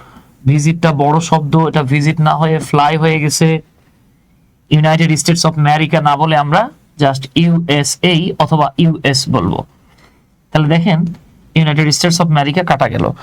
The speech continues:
তার মানে আমি এই বিষয়গুলো আপনাদের সাথে আলোচনা করবো ইনশাআল্লাহ। হ্যাঁ, তাহলে হচ্ছে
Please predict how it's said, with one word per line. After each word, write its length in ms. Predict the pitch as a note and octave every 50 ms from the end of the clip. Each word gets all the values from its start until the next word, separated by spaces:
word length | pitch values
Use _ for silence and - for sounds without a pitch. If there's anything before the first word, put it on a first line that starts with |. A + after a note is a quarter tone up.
| - - - - - - - _ -
তার 180 | - D#3+ G3 A3+
মানে 280 | A3+ E3 D#3 - - - _ -
আমি 160 | D#3 F3+ F#3+
এই 120 | F3+ F3+
বিষয়গুলো 380 | E3+ E3+ E3+ G3 F3+ F3+ G#3 G#3+
আপনাদের 200 | F3+ F3+ D#3+ D#3
সাথে 240 | - E3 E3 E3+ D#3
আলোচনা 320 | C3+ C#3+ C3 C#3+ C3+ C3
করবো 220 | C3+ C3 A#2+ -
ইনশাআল্লাহ। 420 | B2 A#2+ A#2+ - - A#2+ - C3+ D#3+
হ্যাঁ, 140 | A#3 - - - _ _ _ _ _ _ _ _ _ _ _ _ _ -
তাহলে 160 | - C#3+ D3
হচ্ছে 380 | D3 D3+ D3+ - D#3 C#3+ E3